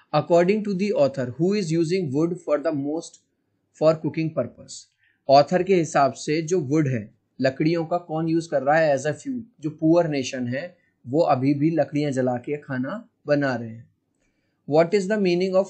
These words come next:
holistic and ecological view? होलिस्टिक और इकोलॉजिकल, अ, व्यू का क्या मतलब है? Pres-, preservation of environment,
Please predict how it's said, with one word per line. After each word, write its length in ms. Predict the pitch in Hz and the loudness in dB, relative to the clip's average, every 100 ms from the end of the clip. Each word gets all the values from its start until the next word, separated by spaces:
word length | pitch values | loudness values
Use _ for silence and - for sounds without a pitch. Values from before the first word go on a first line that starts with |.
| 165 | 2
holistic 480 | 151 170 170 190 185 | 2 2 2 0 0
and 160 | 180 175 | -2 -4
ecological 840 | 165 147 139 139 131 143 - 180 - 117 | -2 2 2 2 -4 -6 -4 -4 -6 -14
view? 100 | 117 101 _ _ _ _ _ _ _ 151 | -14 -14 _ _ _ _ _ _ _ 2
होलिस्टिक 840 | 147 175 180 196 190 196 196 _ - | 4 4 2 -2 -2 -2 -4 _ 2
और 260 | 143 165 165 | 4 4 2
इकोलॉजिकल, 800 | - 156 160 151 156 170 185 180 - _ - 135 | 0 2 2 0 -2 2 2 2 -6 _ -2 2
अ, 340 | 135 131 127 120 _ _ _ _ _ _ _ - | 4 2 0 -4 _ _ _ _ _ _ _ -6
व्यू 260 | 120 151 | 2 2
का 140 | 151 170 | 4 0
क्या 260 | - 156 | 2 0
मतलब 380 | 156 151 156 143 | 0 0 0 2
है? 240 | 131 - _ _ 147 | -2 -4 _ _ -2
Pres-, 200 | 147 143 _ _ - | -2 -2 _ _ -4
preservation 560 | 135 135 147 139 131 160 | -2 0 2 0 -2 -4
of 180 | 143 - - 127 | -4 -6 -6 -6
environment, 520 | 117 117 110 107 | -4 -6 -8 -14